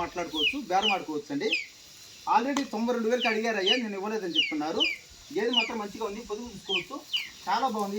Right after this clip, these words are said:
హెవీ సైజ్ పొదుగు. గేదె మాత్రం మంచిగా ఉందండి. ఇది చెప్పాను కదా,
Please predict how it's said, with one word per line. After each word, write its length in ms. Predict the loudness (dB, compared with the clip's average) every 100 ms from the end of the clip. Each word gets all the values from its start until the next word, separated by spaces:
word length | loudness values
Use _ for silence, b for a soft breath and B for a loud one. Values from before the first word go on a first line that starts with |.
| -2
హెవీ 140 | -2 -2
సైజ్ 160 | -4 -2
పొదుగు. 240 | -2 -2 -6 -8 -12 -14 -16 -14 -12 -12 -12 -10 -10 -10 -16 -4 0 0 -2 -4
గేదె 160 | 0 0
మాత్రం 180 | 0 -2 -2
మంచిగా 200 | 2 2
ఉందండి. 220 | 2 2 2
ఇది 80 | 2 0
చెప్పాను 260 | 4 4 6
కదా, 140 | 2